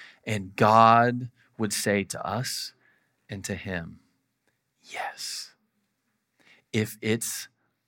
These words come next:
the righteous one, the righteous one."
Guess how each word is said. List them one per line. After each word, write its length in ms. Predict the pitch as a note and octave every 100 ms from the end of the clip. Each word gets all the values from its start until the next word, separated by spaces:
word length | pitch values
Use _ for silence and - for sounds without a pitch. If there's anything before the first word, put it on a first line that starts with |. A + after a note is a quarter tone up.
| _
the 260 | G#2 A#2 A2
righteous 920 | G2 G2 G2 - - E2+ - - - _ -
one, 420 | F2+ - - _ _ _ _ _ _ _ _ _ _ _ -
the 380 | G2+ B2 A2+
righteous 580 | F#2+ F#2 F2 - E2+ -
one." 300 | E2+ - E2+